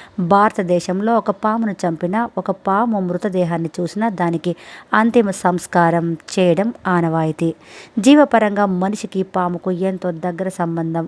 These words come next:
ఉండటం వల్ల ఈ సంస్కృతిలో పాము, పాము కూడా మనిషిలాగే ఎప్పుడూ సరైన అంతిమ సంస్కారాన్ని పొందుతూ ఉంది.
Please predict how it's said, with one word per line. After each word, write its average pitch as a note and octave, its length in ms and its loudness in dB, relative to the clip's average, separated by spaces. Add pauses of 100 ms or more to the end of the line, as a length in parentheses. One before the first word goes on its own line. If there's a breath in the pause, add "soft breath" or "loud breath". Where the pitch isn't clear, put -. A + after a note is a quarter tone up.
ఉండటం E3 420 -4
వల్ల F3 320 -4 (100)
ఈ G3+ 120 -2
సంస్కృతిలో G3 720 -4 (440 loud breath)
పాము, C4 220 2 (260)
పాము C#4+ 240 6
కూడా G3 360 4
మనిషిలాగే F#3 680 0
ఎప్పుడూ F#3+ 420 0
సరైన F#3+ 500 0 (160)
అంతిమ G#3 340 2
సంస్కారాన్ని E3+ 680 -2
పొందుతూ E3+ 480 -2
ఉంది. E3 380 -2